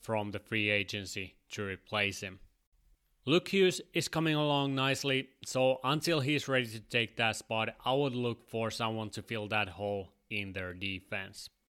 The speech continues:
Offense is looking quite strong,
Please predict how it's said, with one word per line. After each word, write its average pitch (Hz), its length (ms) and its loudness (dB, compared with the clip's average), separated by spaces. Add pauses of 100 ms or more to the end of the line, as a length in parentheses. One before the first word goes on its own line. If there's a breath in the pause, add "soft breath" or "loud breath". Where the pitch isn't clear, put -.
(420)
Offense 160 480 4
is 170 200 -4
looking 170 280 2
quite 156 260 2
strong, 135 480 0